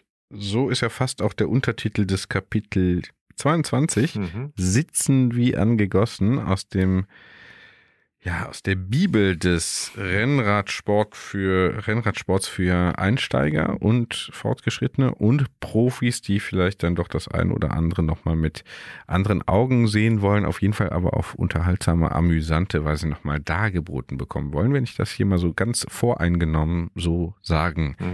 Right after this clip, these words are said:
Speaker 2: Mhm.
Speaker 1: darf. Hunderteins Dinge, die ein Rennradfahrer wissen muss. Tim Farin, Bruckmann Verlag, nach wie vor beim, am besten beim Autor selbst käuflich zu erwerben.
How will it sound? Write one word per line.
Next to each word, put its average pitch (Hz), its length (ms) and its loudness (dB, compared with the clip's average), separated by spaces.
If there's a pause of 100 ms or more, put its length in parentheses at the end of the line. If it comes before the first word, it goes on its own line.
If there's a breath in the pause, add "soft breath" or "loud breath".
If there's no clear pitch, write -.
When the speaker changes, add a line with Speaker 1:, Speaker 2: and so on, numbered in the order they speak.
Speaker 2:
Mhm. 107 80 -4
Speaker 1:
darf. 71 280 -4
Hunderteins 107 440 0
Dinge, 113 240 2
die 95 160 2
ein 85 140 2
Rennradfahrer 85 680 0
wissen 101 240 -2
muss. 98 140 0 (520 loud breath)
Tim 113 200 0
Farin, 87 400 2
Bruckmann 85 600 2
Verlag, 73 720 -2 (160)
nach 85 300 0
wie - 60 -6
vor 80 180 -2
beim, 73 360 0 (840 loud breath)
am 85 140 -4
besten 92 320 -2
beim 73 240 0
Autor 82 380 0
selbst 82 500 -4
käuflich - 460 -2
zu - 100 -6
erwerben. 85 560 0